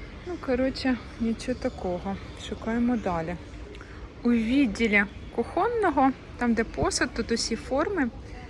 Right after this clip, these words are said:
є ось такі чорні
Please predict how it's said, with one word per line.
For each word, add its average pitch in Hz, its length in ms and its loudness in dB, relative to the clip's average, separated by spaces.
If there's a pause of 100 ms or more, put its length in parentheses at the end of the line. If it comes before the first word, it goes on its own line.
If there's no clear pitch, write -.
(160)
є 233 280 0
ось 247 260 2
такі 240 580 -4 (1600)
чорні 370 580 -2